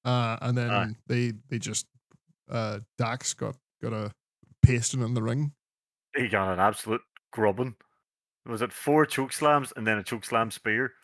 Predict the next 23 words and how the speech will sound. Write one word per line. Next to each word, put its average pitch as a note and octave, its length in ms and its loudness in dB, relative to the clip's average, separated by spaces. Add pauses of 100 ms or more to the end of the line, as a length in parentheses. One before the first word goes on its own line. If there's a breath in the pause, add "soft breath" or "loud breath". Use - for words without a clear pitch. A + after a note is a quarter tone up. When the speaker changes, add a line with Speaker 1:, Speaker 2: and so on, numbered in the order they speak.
(320)
Speaker 1:
Yeah. C3 280 6 (720)
Um, A#2 500 -4 (300)
and G#2+ 260 -6
that B2 120 0
Speaker 2:
New C3+ 40 4
Speaker 1:
was C3+ 120 8
Speaker 2:
tag D3+ 100 10
Speaker 1:
it. G3+ 80 2
We, F3+ 80 4
Speaker 2:
champions. B2+ 420 0
Speaker 1:
we, A#2+ 80 -6
we A#2+ 80 -2
got A#2+ 160 0
new C3 160 4
tag C3 300 4
champs. G3 440 -2
It's - 320 -4 (440)
Bill A#2 240 4
and A#2+ 120 2
Ricky B2+ 280 0
Starks. - 640 -2 (1300)
Speaker 2:
Hmm. D#3+ 400 -4 (500)
Speaker 1:
Hmm. B2+ 440 2